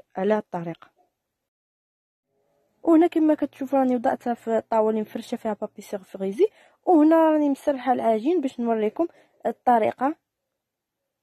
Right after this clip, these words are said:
باش نختصروا الوقت. راني مسرحه العجين بنفس الطريقه،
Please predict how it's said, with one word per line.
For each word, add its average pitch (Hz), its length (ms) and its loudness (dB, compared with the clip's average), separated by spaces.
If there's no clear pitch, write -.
باش 202 220 -10
نختصروا 208 520 -4
الوقت. 208 400 -2
راني 190 280 -4
مسرحه 269 360 0
العجين 208 480 -2
بنفس 220 320 -6
الطريقه، 196 500 -4